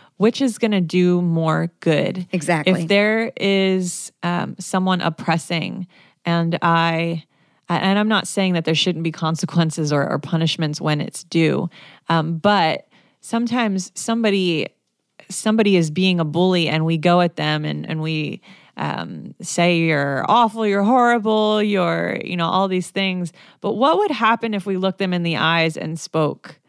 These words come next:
Speaker 2: Mm-hmm.
Speaker 1: their worth and their
Speaker 2: Mm-hmm.
Speaker 1: value? I'm not saying that would change anything in the moment or,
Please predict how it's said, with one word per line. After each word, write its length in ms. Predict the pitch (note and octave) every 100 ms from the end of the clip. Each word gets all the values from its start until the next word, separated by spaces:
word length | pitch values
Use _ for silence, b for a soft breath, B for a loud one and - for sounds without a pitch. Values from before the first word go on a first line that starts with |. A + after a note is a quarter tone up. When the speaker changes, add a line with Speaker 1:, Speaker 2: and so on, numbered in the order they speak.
| _ _ _ _ -
Speaker 2:
Mm-hmm. 280 | F#3+ G3+ G#3+
Speaker 1:
their 280 | E3 D#3+
worth 420 | D#3+ D#3+ D3+ C3+ -
and 120 | E3+
their 80 | D#3+
Speaker 2:
Mm-hmm. 80 | D#3
Speaker 1:
value? 300 | D#3+ - -
I'm 120 | G3
not 160 | G#3+ F#3+
saying 180 | F#3 F3
that 120 | D#3+
would 100 | D3+
change 260 | F3 E3 -
anything 580 | E3 F3 E3 E3+ E3 - -
in 160 | E3
the 80 | D3+
moment 560 | D#3 F3 F3+ F3 E3+ -
or, 400 | D3 D3+ -